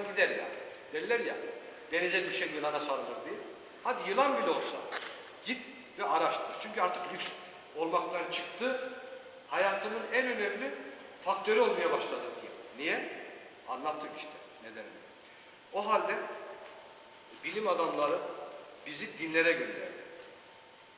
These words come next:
Dinlere gittik şimdi. Ortak bir araştırma yaptık. Yahudilik, Hristiyanlık olsun, Brahman olsun, Hinduizmus,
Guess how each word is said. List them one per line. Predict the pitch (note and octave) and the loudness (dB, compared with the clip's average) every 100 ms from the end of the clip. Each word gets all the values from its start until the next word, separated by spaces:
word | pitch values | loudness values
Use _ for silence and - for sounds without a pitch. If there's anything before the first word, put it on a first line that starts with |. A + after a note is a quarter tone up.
| - - - - - - - - - - - - - - - - - - - - - - - - - - - - | -20 -20 -20 -20 -20 -20 -20 -20 -20 -20 -20 -20 -20 -20 -20 -20 -20 -20 -20 -20 -20 -20 -20 -20 -20 -20 -20 -12
Dinlere | F3 E3+ F3+ | -2 2 4
gittik | G#3 - - - | 4 0 -4 -4
şimdi. | - A#2 G#2+ - - - - E3 | -4 -6 -10 -12 -14 -16 -12 4
Ortak | F3+ E3 A#3 A#3+ - F3+ | 4 6 4 4 2 -2
bir | D#3+ - - - D#3 | -2 -4 -8 -4 4
araştırma | E3+ F3 - E3 F#3 | 6 6 2 2 2
yaptık. | D#3 - - - - - - - C3+ | 4 2 0 -4 -6 -8 -10 -12 -4
Yahudilik, | D#3 E3 E3 D#3+ E3 | 2 2 2 -4 -6
Hristiyanlık | D#3 - D#3+ D#3+ D#3 | -6 -2 -2 0 0
olsun, | D#3+ D#3 D3+ - - - - - - C#3+ | -2 -2 -6 -10 -14 -16 -18 -18 -6 4
Brahman | E3 E3 E3 D#3+ | 4 4 0 2
olsun, | D3+ D#3+ E3+ E3 - - - - D#3 | 0 -2 -4 -6 -10 -12 -14 -14 -8
Hinduizmus, | D#3+ D#3+ E3 D#3+ E3 E3 D#3+ | -8 -4 -2 -2 -2 -6 -6